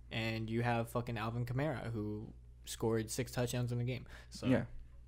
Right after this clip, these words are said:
Speaker 2: Kinda similar to the Cam Newton situation, but with better weapons.
Speaker 1: Yep.
Speaker 2: Um, my stretch is Von Miller, and the reason why I have Odell is there, 'cause I didn't know if Von Miller was too high or not.
Speaker 1: Oh, and the, here, I can look.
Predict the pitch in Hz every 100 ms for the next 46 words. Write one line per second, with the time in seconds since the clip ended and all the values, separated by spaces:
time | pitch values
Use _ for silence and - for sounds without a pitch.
0 | - - - - - - 143 147 - 147
1 | 143 143 135 - 131 127 120 - 117 107
2 | 110 117 123 - 123 120 113 113 127 117
3 | 110 104 101 101 101 98 - - - 101
4 | - - - - - - - - - -
5 | 107 117 113 127 131 - 131 127 131 -
6 | 113 117 107 104 120 139 120 123 117 117
7 | 170 170 175 175 120 - 117 110 98 107
8 | 117 120 131 135 - 120 123 131 92 117
9 | 113 110 - - - - - - - 120
10 | 110 - 120 117 117 120 117 107 - -
11 | - 110 107 - - 101 - - - 85
12 | 87 90 82 - - 147 139 127 123 120
13 | 117 104 - 117 104 107 110 107